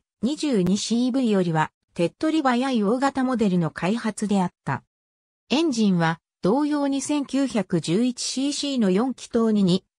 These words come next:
気筒を追加し、直列六気筒とした堅実なものである。最高速度時速百三十キロメートル、優れたロードホールディングを持つ車で、シトロエンではオートルートの女王と宣伝した。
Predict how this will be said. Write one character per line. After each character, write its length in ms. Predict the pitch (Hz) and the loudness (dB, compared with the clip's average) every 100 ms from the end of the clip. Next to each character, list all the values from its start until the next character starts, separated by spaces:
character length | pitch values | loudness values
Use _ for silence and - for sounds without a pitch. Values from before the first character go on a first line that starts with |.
| _ | _
気 120 | - | -12
筒 120 | - | -2
を 240 | 277 285 269 | 0 0 -2
追 260 | - 233 | -2 -6
加 140 | 247 208 | -4 -4
し、 260 | - 170 - _ - | -2 -2 -4 _ -2
直 240 | 202 196 | 0 0
列 240 | 302 302 277 | -2 -2 0
六 240 | 269 - | -2 -4
気 120 | - | -14
筒 220 | - 247 240 | -2 -2 0
と 140 | 214 | -2
し 120 | 208 | -4
た 220 | - 170 - _ _ | -2 -4 -4 _ _
堅 180 | - 240 | 0 0
実 280 | 294 285 269 | 0 -4 -2
な 120 | 269 | 0
も 120 | 247 | 2
の 140 | 247 247 | 2 2
で 120 | 196 | 0
あ 120 | 165 | 0
る。 160 | 147 - _ _ _ _ _ - | -2 -8 _ _ _ _ _ -14
最 280 | - 247 294 | -2 -2 0
高 240 | - 277 | 0 0
速 280 | 262 214 254 | 0 -4 0
度 120 | 208 | 0
時 160 | 175 240 | 0 -2
速 260 | 254 - | -4 -6
百 240 | - 175 - | -6 -6 -4
三 220 | 269 277 | -4 -2
十 140 | 240 | -2
キ 220 | 240 - 247 | -6 -6 -2
ロ 120 | 254 | 0
メ 160 | 247 | 0
ー 60 | 240 | 0
ト 120 | - | -2
ル、 200 | 165 156 _ _ - | -2 -2 _ _ -8
優 180 | - 208 | -4 -2
れ 140 | 285 269 | -2 0
た 180 | 180 - _ - | -2 -4 _ 0
ロ 160 | 202 | 2
ー 40 | 294 | 2
ド 120 | 302 | 0
ホ 180 | - 277 | 0 0
ー 60 | |
ル 100 | 285 | 0
デ 80 | 277 | -2
ィ 60 | 269 | -2
ン 40 | |
グ 140 | 254 | 0
を 60 | 240 | 2
持 160 | 185 196 | 2 -2
つ 100 | - | -2
車 340 | 233 214 180 | -2 0 0
で、 180 | 156 156 _ _ | 0 -4 _ _
シ 180 | - - | -12 -2
ト 120 | 285 | 0
ロ 140 | 277 | 2
エ 100 | 226 | 2
ン 80 | 202 | 2
で 100 | 175 | 2
は 220 | 151 143 - _ - | 0 -2 -4 _ -2
オ 140 | 180 | 0
ー 40 | 269 | 0
ト 140 | 302 | -2
ル 120 | 302 | -2
ー 80 | 294 | -4
ト 140 | - | -2
の 140 | 190 170 | 0 0
女 320 | 165 170 202 | 0 2 2
王 80 | 214 | 0
と 200 | 190 - | -2 -4
宣 260 | - 170 208 | -2 0 2
伝 240 | 214 190 | 2 0
し 140 | - | -2
た。 240 | - 147 | -4 -6